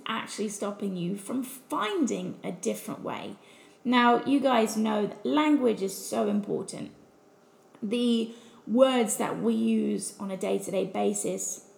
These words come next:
the subconscious words that keep playing in our head,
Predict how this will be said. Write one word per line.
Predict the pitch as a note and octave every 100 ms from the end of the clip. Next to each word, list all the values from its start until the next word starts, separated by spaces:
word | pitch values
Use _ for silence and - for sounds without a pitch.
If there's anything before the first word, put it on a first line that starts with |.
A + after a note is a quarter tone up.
| -
the | G#3+
subconscious | - A3 - - A#3+ A#3 - A3 A3
words | G#3+ G#3+ G#3
that | - -
keep | - G#3 -
playing | G#3+ G3 G3
in | F#3+
our | F3+ F3+
head, | G3+ F#3 F3